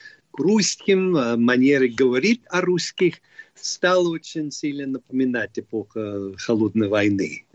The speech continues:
Это просто как-то на бытовом уровне, даже среди более молодых, которых не было, когда был Советский Союз. То есть, мне кажется, есть какая-то там культурные стандарты, которые очень, э, глубоко вселено в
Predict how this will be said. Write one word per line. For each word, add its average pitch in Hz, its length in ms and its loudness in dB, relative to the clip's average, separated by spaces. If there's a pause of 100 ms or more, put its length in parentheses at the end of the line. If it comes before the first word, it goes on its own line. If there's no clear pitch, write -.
(100)
Это 143 280 2
просто 165 340 0
как-то 127 340 -6
на 127 200 -4
бытовом 113 640 -4 (160)
уровне, 143 560 2
даже 135 340 -2
среди 131 640 0 (320)
более 147 320 4
молодых, 151 600 0
которых 131 360 -6
не 160 160 0
было, 120 220 -6
когда 107 340 -8
был 107 240 -12
Советский 113 480 -6
Союз. 110 540 -6 (260)
То 120 80 -2
есть, 117 100 -4
мне 156 200 4
кажется, 151 500 -2
есть 143 400 0
какая-то 131 560 -2
там 120 360 -2 (380)
культурные 131 720 2
стандарты, 131 720 0
которые 123 300 0
очень, 123 400 0
э, 110 280 0 (120)
глубоко 143 760 0 (120)
вселено 143 680 0
в 107 80 -14